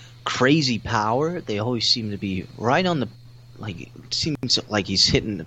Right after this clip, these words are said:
perfect spot on the chins. Like the Arlovsky fight, that was literally a perfect bink. And the same with the,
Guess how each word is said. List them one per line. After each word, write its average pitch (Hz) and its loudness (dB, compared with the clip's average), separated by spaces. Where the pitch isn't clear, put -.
perfect - 0
spot - 6
on 92 4
the 92 -6
chins. 110 0
Like 90 -4
the 95 0
Arlovsky 107 4
fight, 110 2
that 101 2
was 92 -2
literally 107 4
a - 0
perfect 110 -2
bink. 113 0
And 90 -6
the 90 -4
same 123 4
with 120 0
the, 113 2